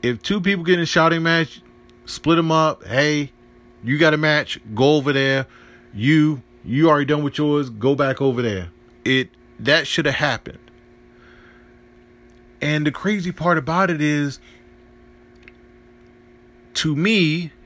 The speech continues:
in my perception, the wrestling internet is laughing at Tony Khan. Not only for that, but the fact that A E W is not selling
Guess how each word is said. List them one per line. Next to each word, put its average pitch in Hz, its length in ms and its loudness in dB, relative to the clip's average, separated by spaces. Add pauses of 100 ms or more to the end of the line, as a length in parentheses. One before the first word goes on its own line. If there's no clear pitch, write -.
(200)
in 123 160 -2
my 135 380 -2
perception, 135 840 -2 (640)
the 139 160 -2
wrestling 170 580 -2 (120)
internet 160 520 0
is 117 200 -2
laughing 139 720 -4
at - 160 -6
Tony 110 320 -4
Khan. 90 460 -8 (1200)
Not 147 260 2
only 202 200 0
for 143 180 -4
that, 156 420 0
but 120 460 -2
the 120 80 -8
fact 123 420 -2
that 120 260 -2
A - 60 -8
E 139 220 -2
W 123 420 -2
is 107 80 -6
not 104 260 -8
selling 139 680 -4